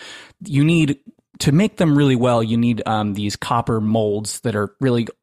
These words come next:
hard to get. They, they usually only have them in France, but I got some of these copper molds and I started making these cannelés a few times a year, and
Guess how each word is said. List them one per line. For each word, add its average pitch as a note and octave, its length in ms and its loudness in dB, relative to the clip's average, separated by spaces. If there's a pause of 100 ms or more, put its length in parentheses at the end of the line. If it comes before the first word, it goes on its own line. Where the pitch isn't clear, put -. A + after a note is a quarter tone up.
(120)
hard A2+ 300 -4
to A#2 60 -6
get. G2+ 320 -4
They, G#2 260 -6
they A2+ 80 -6
usually A#2 320 -2
only G#2+ 160 -2
have G#2 160 -4
them G2+ 120 -6
in G#2 60 -6
France, F#2 320 -10
but G2+ 100 -4
I G#2 40 -2
got B2+ 260 -2
some C3 380 0 (480)
of A#2 140 -2
these A2+ 120 -2
copper A#2+ 280 -2
molds G#2 320 0
and G2+ 100 0
I - 20 -2
started G#2+ 280 -2
making G#2+ 240 -2
these G#2 140 -2
cannelés G#2 440 -2
a - 20 -10
few A#2 160 -4
times G#2 300 -4
a G2+ 60 -6
year, G2+ 260 -2
and G#2 260 -4